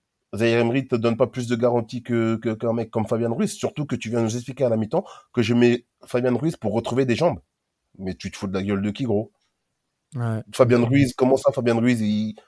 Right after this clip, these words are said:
Speaker 1: un, un joueur, un joueur qui, comme il disait, euh, Joe, là, tu sais, les joueurs, euh, P H neutre, là,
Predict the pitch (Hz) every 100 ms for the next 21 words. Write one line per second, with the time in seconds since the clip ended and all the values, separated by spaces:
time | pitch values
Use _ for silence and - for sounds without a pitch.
0 | _ - 117 120 - 117 113 135 151 -
1 | _ - 117 135 147 - 117 113 113 113
2 | 113 _ _ _ _ _ - - - 139
3 | 143 131 131 143 139 117 110 104 123 131
4 | 107 98 151 120 104 113 110 104 101 98
5 | 98 98 - _ _ _ _ 117 120 -
6 | 131 113 95 92